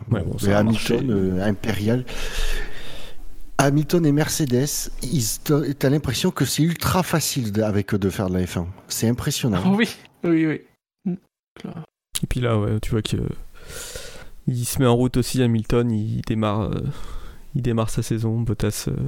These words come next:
Speaker 1: Bottas est derrière. Je pense que on le reverra plus, quoi. À part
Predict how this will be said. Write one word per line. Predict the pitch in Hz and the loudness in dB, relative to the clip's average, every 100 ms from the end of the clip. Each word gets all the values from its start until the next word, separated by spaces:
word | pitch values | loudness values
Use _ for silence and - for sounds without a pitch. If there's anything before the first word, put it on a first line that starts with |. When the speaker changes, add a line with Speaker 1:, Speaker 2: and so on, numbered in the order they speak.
| 143 - - - _ - | -4 -6 -12 -18 _ -2
Speaker 1:
Bottas | 117 117 117 120 | 0 2 0 2
est | |
derrière. | 113 107 107 117 - - - - - - - - - - - | 2 4 4 2 -2 -10 -10 -8 -8 -10 -10 -12 -14 -12 -8
Je | - | -6
pense | - - | -4 -2
que | - 71 - 53 - | -2 -2 -2 -2 0
on | |
le | 53 | 0
reverra | - - - | 0 0 0
plus, | - 135 | -2 -2
quoi. | - - - - - _ _ - | -4 -4 -8 -10 -14 _ _ -6
À | |
part | - | -4